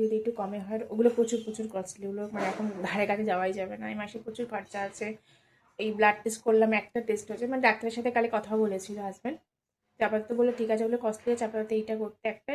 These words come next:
সেটা করছি, আর দুটো বাকি আছে। এটা নিয়ে আবার রিপোর্ট দেখাতে যাব, ওষুধ দিয়েছে, ওষুধ শেষ হবে, রিপোর্ট দেখাতে যাবো, তারপর দেখে আবার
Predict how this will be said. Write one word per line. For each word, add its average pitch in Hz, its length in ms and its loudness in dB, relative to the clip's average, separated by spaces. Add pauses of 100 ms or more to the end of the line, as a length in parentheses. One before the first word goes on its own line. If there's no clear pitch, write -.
সেটা - 240 -6
করছি, 214 360 -6 (160)
আর 226 160 6
দুটো 190 180 -2
বাকি 180 280 -2
আছে। 175 200 -10 (760)
এটা 214 180 2
নিয়ে 226 180 4
আবার 226 140 6
রিপোর্ট 220 280 4
দেখাতে 220 340 0
যাব, 214 180 2 (340)
ওষুধ 220 200 -8
দিয়েছে, 220 320 -2
ওষুধ 214 160 -4
শেষ 214 260 -6
হবে, 220 140 -2
রিপোর্ট 214 300 -4
দেখাতে 202 360 -10
যাবো, 214 200 -6
তারপর 202 300 -10
দেখে 180 260 -12
আবার 190 160 -8